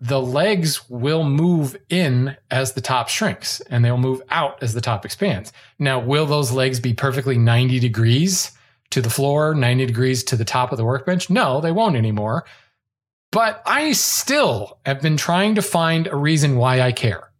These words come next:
about that. <laughs> I've still been trying to find in the, in the years that I've been wor-, working with my Roubo,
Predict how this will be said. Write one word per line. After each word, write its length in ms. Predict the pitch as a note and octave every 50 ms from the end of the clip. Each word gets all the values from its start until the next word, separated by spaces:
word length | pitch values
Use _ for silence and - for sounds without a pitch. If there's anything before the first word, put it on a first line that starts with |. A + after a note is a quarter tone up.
| _ _ -
about 240 | A2 G2 G2 - -
that. 840 | - - - - - - - - - - - C#3 D#3 C3 D3 B2 A2 -
<laughs> 80 | - -
I've 100 | C3 A2+
still 300 | - - - - B3 A#3+ -
been 260 | - A3 G#3 F#3+ F3+ - - - - -
trying 220 | - G#3+ A#3 B3+
to 60 | C4
find 380 | F#3+ - G#3 F#3+ F#3+ F#3 F3+ F#3
in 220 | F#3 - C#3+ C#3+ C#3+
the, 140 | D#3+ F3+ D3+
in 60 | C#3+ D3
the 80 | C#3
years 420 | C3 B2 C#3+ F3+ G#3+ A#3+ B3 A3 F#3
that 80 | G#3 F#3+
I've 80 | F#3
been 140 | E3+ F3 E3+
wor-, 240 | D3+ D#3+ E3+ D#3+ D#3+ -
working 380 | C#3 C#3 D#3 D#3+ - F#3 D#3+
with 120 | D#3+ D#3+ D3+
my 120 | D3 C#3+
Roubo, 560 | C#3+ C#3+ C#3+ C#3 A#2+ A2+ G#2+ G#2 G2 G2+ G#2+